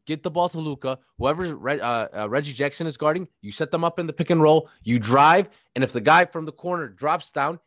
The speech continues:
he kicks it out to the guy, uh, in the corner for three. Why don't the Maver-, uh, the Clippers do that?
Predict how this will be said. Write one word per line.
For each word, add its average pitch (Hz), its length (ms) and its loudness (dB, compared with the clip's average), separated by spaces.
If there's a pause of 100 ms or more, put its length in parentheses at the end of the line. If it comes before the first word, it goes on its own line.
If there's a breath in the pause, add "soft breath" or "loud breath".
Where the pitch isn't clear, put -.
he 160 100 -12
kicks - 280 -14
it 175 80 -2
out 165 140 -2
to 160 60 -18
the 156 60 -12
guy, 151 220 -4 (180)
uh, 131 240 -2
in 143 60 -10
the 147 80 -8
corner 156 180 -2
for 190 140 -10
three. 233 280 -8 (680)
Why 143 380 2
don't 311 220 4
the 247 100 4
Maver-, 220 440 2
uh, 131 320 2
the 139 140 -6
Clippers 233 400 -2
do 147 160 -6
that? 101 220 -8